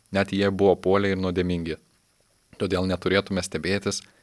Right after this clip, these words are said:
kai matome, kad Dievas ir šiandien savo veiklą įtraukia savo vadovus, kunigus ir vyskupus. Galvokime, kad kunigas išpažinties metu yra Dievo gailestingumo įrankis,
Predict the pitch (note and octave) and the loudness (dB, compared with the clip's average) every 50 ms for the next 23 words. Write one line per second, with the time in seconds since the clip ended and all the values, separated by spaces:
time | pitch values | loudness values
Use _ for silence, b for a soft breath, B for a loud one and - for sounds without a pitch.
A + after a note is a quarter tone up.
0 | b b - - G#2+ G#2+ G#2+ A2 G#2 G#2+ G2+ G2 G2 - G2 G2 G#2 G2+ F#2+ F#2 | b b -4 0 2 2 2 2 2 0 -2 -2 0 0 0 2 2 2 2 0
1 | - - F#2+ - - - G2+ G2+ F#2+ F2+ - - F2+ F2+ E2+ F2 F2+ - - F2+ | -2 -2 -2 -2 -2 -2 -2 0 0 -2 -2 -2 -2 -2 0 -2 -2 -2 -2 -4
2 | F2+ F2 - F2+ F2+ F#2 F2 F#2 - - F2 F2 F2+ F2 F2 E2+ F2+ F2 E2+ E2+ | -4 -2 0 0 0 0 0 -2 -2 0 0 0 2 0 2 2 2 0 0 -2
3 | E2+ - - b b b b b b b b b _ - A2+ A2+ A2+ G#2+ G2+ G#2 | -4 -12 -16 b b b b b b b b b _ -2 0 2 2 2 2 0
4 | - - F#2+ F#2 F2 F2+ F2+ F2 - - - D#2+ - G2 - - - _ b b | 0 0 -2 -4 -4 -4 -6 -8 -8 -8 -12 -12 -12 -12 -12 -12 -14 _ b b
5 | b b b b b b b b b b b b - G2 F#2+ F#2 G2+ A2 G#2+ - | b b b b b b b b b b b b 2 4 6 6 6 4 4 2
6 | G2+ G2+ F#2 - F#2+ - - G#2+ A2 A2 G#2 G2+ F#2+ - F#2 F#2 - - G2+ F#2 | -2 -2 0 -2 -2 -2 0 0 0 2 2 2 0 0 -2 -6 -4 -2 -2 -2
7 | F#2 F#2 F2 - G2+ G2 - - F2+ F2 - G2+ G2+ G2+ G2+ G2 F#2 F2+ F#2+ G#2 | -2 -2 0 0 0 0 0 -2 -4 -2 -2 -2 0 0 0 -2 -2 0 0 2
8 | G#2+ G#2 G2+ G2 F#2 F2 F#2+ F2+ - - F#2 F#2 G2 F#2+ F#2+ F#2 F2 - F#2+ F#2+ | 2 2 2 0 0 0 0 -2 -2 -2 -4 -2 0 0 0 -2 -2 -2 -2 -2
9 | F2+ F2 E2 - - - - - | -2 -2 -4 -6 -8 -8 -8 -10